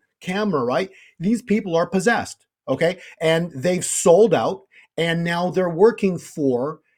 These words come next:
evil. When you read Ephesians, right, we battle not, you read Ephesians earlier, we think it's Ephesians six, I believe it is,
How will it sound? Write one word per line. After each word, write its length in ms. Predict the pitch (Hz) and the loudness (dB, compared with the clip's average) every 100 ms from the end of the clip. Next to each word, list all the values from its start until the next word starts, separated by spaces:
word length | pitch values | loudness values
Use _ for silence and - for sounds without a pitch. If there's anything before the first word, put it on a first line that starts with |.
| _ _ _ - | _ _ _ -6
evil. 500 | 208 226 160 - - _ - | -2 0 -2 -6 -10 _ -6
When 220 | 165 190 | 0 2
you 120 | 190 | 2
read 280 | 160 196 185 | 0 -2 -4
Ephesians, 600 | 151 - 226 233 151 123 | -6 -6 -2 -2 -2 -4
right, 240 | 123 139 | -4 -6
we 140 | 165 160 | -6 -6
battle 460 | 131 156 196 226 | -2 0 4 4
not, 260 | 190 156 160 | 4 -2 -2
you 100 | 156 | -4
read 160 | 233 | -2
Ephesians 440 | 247 - 139 170 175 | -2 -2 -4 -4 -2
earlier, 280 | 247 185 123 | -2 -2 -2
we 140 | 143 | -4
think 240 | 151 160 | -6 -6
it's 160 | 151 151 | -8 -8
Ephesians 480 | 139 170 180 190 147 | -10 -8 -6 -8 -8
six, 380 | - 226 - 127 | -4 -4 -4 -8
I 80 | |
believe 320 | 104 110 113 101 | -8 -8 -8 -6
it 60 | |
is, 260 | 110 165 | -6 -6